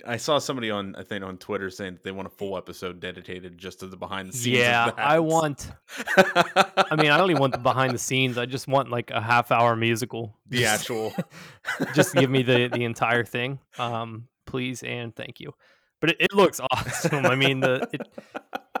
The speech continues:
Speaker 2: it's a great, I mean, it's clearly a great riff on Hamilton, I think is <laughs> what they're going for from the poster
Speaker 1: Oh,
Speaker 2: to the
Speaker 1: definitely.
Speaker 2: set that you see on stage.
Speaker 1: Mm-hmm.
Speaker 2: Um,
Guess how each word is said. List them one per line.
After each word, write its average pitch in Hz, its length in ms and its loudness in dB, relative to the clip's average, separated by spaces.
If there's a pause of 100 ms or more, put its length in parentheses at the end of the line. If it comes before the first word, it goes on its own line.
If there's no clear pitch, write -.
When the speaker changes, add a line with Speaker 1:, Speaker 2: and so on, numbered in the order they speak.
(140)
Speaker 2:
it's 151 160 -2
a 156 40 6
great, 135 480 2
I 127 60 -2
mean, 123 220 -4
it's - 100 -10
clearly 147 380 2
a 123 80 2
great 117 220 0
riff 120 260 -4
on 113 260 -10
Hamilton, 117 540 -4
I 117 80 -8
think 120 240 -8
is 120 80 -6
<laughs> - 100 -6
what 185 140 2
they're 131 120 0
going 120 280 0
for 123 240 -8
from 131 160 -6
the 117 80 -2
poster 135 480 2
Speaker 1:
Oh, 107 80 2
Speaker 2:
to - 0 -
the - 120 -10
Speaker 1:
definitely. 92 280 -2
Speaker 2:
set 127 260 -2 (520)
that 123 100 -4
you 117 80 -4
see 120 240 -2
on 113 120 0
stage. 123 580 -2
Speaker 1:
Mm-hmm. - 600 -12
Speaker 2:
Um, 113 480 -4